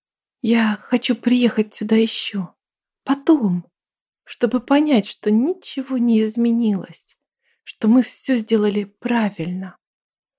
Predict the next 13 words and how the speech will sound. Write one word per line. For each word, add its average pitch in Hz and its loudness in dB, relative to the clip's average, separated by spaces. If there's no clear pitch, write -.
«А 170 6
сейчас 214 0
ты - 0
не 185 8
уверена?» 156 2
ехидно 170 2
уточнил 170 0
Кирилл 190 0
и - -4
поцеловал 180 -2
ее. 156 -14
Настойчиво, 170 -4
крепко, - -8